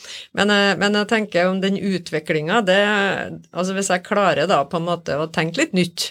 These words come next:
eh, eh, så, så kan en jo finne på mange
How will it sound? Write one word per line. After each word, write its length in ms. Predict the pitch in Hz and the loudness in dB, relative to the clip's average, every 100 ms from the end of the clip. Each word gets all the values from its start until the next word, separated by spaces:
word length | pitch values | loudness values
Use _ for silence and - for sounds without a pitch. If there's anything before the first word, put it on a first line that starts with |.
| - | -2
eh, 480 | 190 190 185 180 180 - - - _ - | 2 2 2 2 0 -6 -18 -20 _ -4
eh, 180 | 120 - - | -4 -4 -2
så, 300 | - 196 190 190 190 190 185 180 139 180 | 0 2 2 2 2 0 0 0 0 -2
så 160 | - 208 | -2 0
kan 240 | 233 180 | 0 0
en 140 | 156 202 | 0 0
jo 80 | |
finne 160 | 269 233 | 0 0
på 140 | - 190 | 0 0
mange 160 | 190 | 0